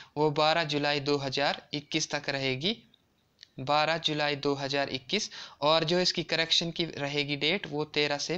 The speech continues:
पन्द्रह जुलाई दो हज़ार इक्कीस तक रहेगी। तो I hope कि आपको वीडियो अच्छी लगी होगी। अगर वीडियो अच्छी लगी हो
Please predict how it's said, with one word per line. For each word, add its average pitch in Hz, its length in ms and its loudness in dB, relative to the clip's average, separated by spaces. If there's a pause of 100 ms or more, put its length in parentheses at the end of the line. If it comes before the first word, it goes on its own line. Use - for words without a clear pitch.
पन्द्रह 147 260 -2
जुलाई 135 260 -4
दो 131 120 -4
हज़ार 135 280 -2 (120)
इक्कीस - 400 -8
तक - 220 -8
रहेगी। 127 500 -2 (680)
तो 151 440 4
I 156 160 4
hope 180 260 2
कि 190 140 0
आपको 180 300 0
वीडियो 165 420 2
अच्छी 160 280 0
लगी 156 260 0
होगी। 151 300 0 (580)
अगर 160 220 0
वीडियो 185 260 4
अच्छी 185 240 2
लगी 170 260 2
हो 170 160 2